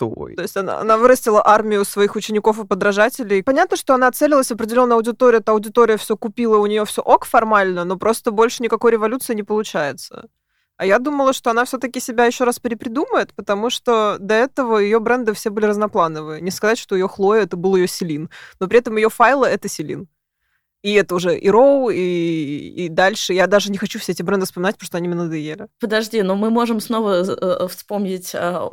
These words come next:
Speaker 3: Old Money как тренд года.
Speaker 1: Можно мы вернёмся, пожалуйста? Вы вообще видели Кайли Дженнер? Это малышка на миллиард. С ума сойти.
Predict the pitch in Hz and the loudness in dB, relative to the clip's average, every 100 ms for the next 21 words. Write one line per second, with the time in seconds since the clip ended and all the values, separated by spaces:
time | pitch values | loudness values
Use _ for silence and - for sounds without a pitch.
0 | - - 160 214 214 208 240 202 - 190 | -6 -2 -2 0 0 0 0 -2 -6 -8
1 | - 190 202 185 190 180 156 170 190 196 | -4 -2 -2 -4 0 0 0 -8 -2 2
2 | 190 214 214 190 175 180 190 - 190 185 | 2 2 0 -2 -2 -2 -2 -2 -2 -2
3 | 185 185 190 190 226 185 185 185 214 202 | -2 0 0 0 -4 -4 -4 -2 -2 0
4 | 220 202 185 196 185 180 175 175 - 170 | 0 0 -4 0 2 2 0 -4 -4 -2
5 | 160 147 151 - _ 180 185 185 165 160 | 0 0 -4 -6 _ 0 2 2 2 2
6 | 175 - 180 160 147 147 131 120 - _ | -2 -2 0 0 0 0 -2 -4 -8 _
7 | _ _ _ _ - - 202 185 185 175 | _ _ _ _ -14 -4 0 2 2 2
8 | 175 - 156 147 - 170 | 0 -4 -4 -4 -8 -10